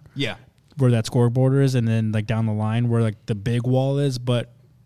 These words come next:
Speaker 2: yeah, I think it's a normal,
Speaker 1: Yeah.
Speaker 2: pretty standard outfield considering compared to other ballparks. Uh,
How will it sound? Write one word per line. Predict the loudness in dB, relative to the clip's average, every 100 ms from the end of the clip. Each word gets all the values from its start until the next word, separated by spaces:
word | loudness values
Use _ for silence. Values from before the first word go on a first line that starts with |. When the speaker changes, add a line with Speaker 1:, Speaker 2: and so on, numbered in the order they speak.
| -16 -2
Speaker 2:
yeah, | 0 0 -2
I | -2
think | -2
it's | -2
a | 0
normal, | 2 2 0
Speaker 1:
Yeah. | -2 -8 -4
Speaker 2:
pretty | 0 0
standard | 0 -2 -2 -2
outfield | -4 -4 -4 -4 -4
considering | -6 -4 -4 -4 -4 -8
compared | -10 -8 -8
to | -6
other | -4 -4
ballparks. | -2 -4 -2 -6 -6 -14 -20 -20 -10 0
Uh, | 2 2